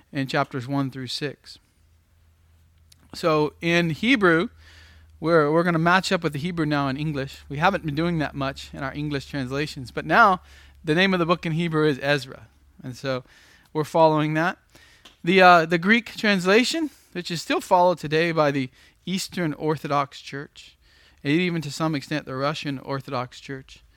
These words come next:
it's called Esdras B or Beta. That's a very interesting story we'll look at a little bit later. What happened to Alpha? What happened to the first one?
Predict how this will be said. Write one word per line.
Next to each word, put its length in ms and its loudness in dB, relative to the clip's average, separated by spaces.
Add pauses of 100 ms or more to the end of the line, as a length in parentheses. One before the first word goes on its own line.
(440)
it's 180 -4
called 320 4
Esdras 680 2 (1040)
B 280 -2
or 100 -6
Beta. 400 -6 (1120)
That's 240 -6
a 40 -10
very 180 -4
interesting 540 -8
story 500 -6 (400)
we'll 140 -4
look 180 -4
at 180 0
a 40 -8
little 180 -2
bit 140 -8
later. 480 -4 (100)
What 120 -2
happened 280 6
to 160 0
Alpha? 340 2
What 120 -2
happened 220 -4
to 40 -4
the 80 -8
first 480 -8
one? 200 -18